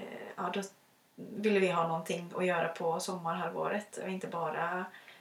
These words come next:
det blev ju mycket löpning och rullskidor och hela den biten. Och, eh, så tog han med oss till, eh, roddklubben. Så fick vi testa på att ro här.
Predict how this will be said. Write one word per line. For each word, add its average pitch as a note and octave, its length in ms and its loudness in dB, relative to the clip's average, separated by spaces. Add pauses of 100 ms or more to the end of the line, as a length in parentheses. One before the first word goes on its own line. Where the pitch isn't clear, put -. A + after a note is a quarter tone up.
(120)
det F#3+ 80 2
blev F#3 200 6
ju F#3 100 8
mycket F#3+ 360 4
löpning E3 480 4
och E3 140 4
rullskidor D#3+ 600 -2
och E3+ 60 0
hela D#3 180 0
den F3+ 140 0
biten. D3+ 380 -2
Och, E3 440 -4
eh, E3+ 220 -4 (480)
så G#3+ 120 2
tog G#3+ 160 6
han G3+ 120 8
med F#3 160 8
oss F#3 120 2
till, F#3 260 2
eh, F3+ 60 6
roddklubben. G#3 600 4 (500)
Så A3 160 2
fick G#3+ 200 0
vi G#3+ 100 2
testa G#3 220 0
på F#3 320 2
att G3+ 200 0
ro G#3 140 4
här. - 240 2